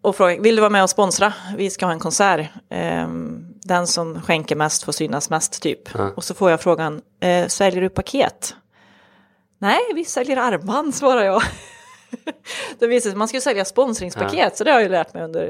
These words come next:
Speaker 1: resans gång. Men jobbade stenhårt med det här, eh, under våren. Eh, rodda med vilka, vilka leverantörer, eller vilka sponsorer vi kunde ha. Mia Skäringer kom med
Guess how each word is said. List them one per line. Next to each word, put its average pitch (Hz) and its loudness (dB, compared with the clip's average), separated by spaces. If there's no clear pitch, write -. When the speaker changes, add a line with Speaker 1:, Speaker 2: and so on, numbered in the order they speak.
Speaker 1:
resans 160 -8
gång. - -12
Men 240 2
jobbade 220 2
stenhårt 202 0
med 208 -2
det 202 0
här, 196 2
eh, 196 -2
under 190 0
våren. 180 2
Eh, 180 -4
rodda 180 0
med 170 -2
vilka, 165 -4
vilka 180 -6
leverantörer, 165 0
eller 202 2
vilka 165 -2
sponsorer 220 0
vi 214 4
kunde 214 -2
ha. 202 4
Mia 180 2
Skäringer 170 0
kom 175 -6
med 165 -2